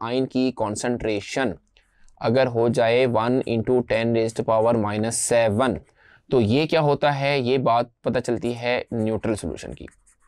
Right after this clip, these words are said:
और अगर हाइड्रोजन आयन ज़्यादा हो जाए, उनकी कॉन्सेंट्रेशन बढ़ जाए, तो ये एसिडिक होगा। हाइड्रोजन आयन कम हो जाए, उनकी कॉन्सेंट्रेशन कम हो जाए, तो ये बेसिक होगा। अब आपको पता लगाना है क्या आपके हाइड्रोजन आयन ज़्यादा हैं या कम हैं।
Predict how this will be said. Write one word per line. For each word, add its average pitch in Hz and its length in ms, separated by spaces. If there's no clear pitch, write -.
और 233 120
अगर 240 140
हाइड्रोजन 185 580
आयन 180 240
ज़्यादा 131 460
हो 190 220
जाए, 117 140
उनकी 123 160
कॉन्सेंट्रेशन 131 640
बढ़ 151 180
जाए, 113 200
तो 123 140
ये 120 120
एसिडिक 151 360
होगा। 135 300
हाइड्रोजन 190 320
आयन 190 180
कम 190 200
हो 185 140
जाए, 143 280
उनकी 143 220
कॉन्सेंट्रेशन 135 440
कम 156 180
हो 127 100
जाए, 120 120
तो 117 100
ये 143 200
बेसिक 147 320
होगा। - 260
अब 180 80
आपको 208 180
पता 214 180
लगाना 180 280
है 185 140
क्या 185 180
आपके 160 220
हाइड्रोजन 139 360
आयन 143 120
ज़्यादा 120 260
हैं 170 100
या 208 100
कम 196 260
हैं। 101 120